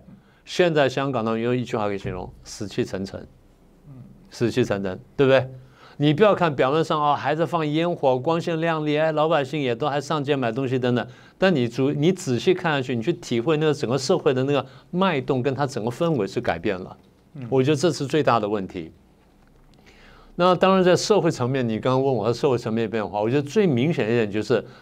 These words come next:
Speaker 1: 大量移民出走。大家到现在五六十万人跑不掉了，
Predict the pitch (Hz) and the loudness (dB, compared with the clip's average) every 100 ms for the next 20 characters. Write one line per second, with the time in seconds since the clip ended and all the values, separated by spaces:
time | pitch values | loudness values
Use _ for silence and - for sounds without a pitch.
0 | _ - 160 139 120 95 107 110 107 - | _ 0 0 2 -2 -2 -2 -2 -4 -4
1 | 117 107 101 - _ _ _ _ _ _ | -2 -2 -4 -8 _ _ _ _ _ _
2 | _ _ _ - _ - 165 160 156 160 | _ _ _ -20 _ 2 4 6 4 4
3 | 147 127 107 147 135 123 117 113 107 98 | 4 4 4 2 2 0 -2 -2 -2 0
4 | 113 104 92 | 2 2 2